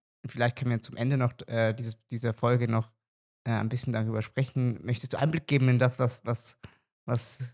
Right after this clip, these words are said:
was dich im Moment beschäftigt, nach deiner ganzen,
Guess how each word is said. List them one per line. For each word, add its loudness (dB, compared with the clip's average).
was -2
dich 0
im 8
Moment 8
beschäftigt, 4
nach 6
deiner 4
ganzen, 2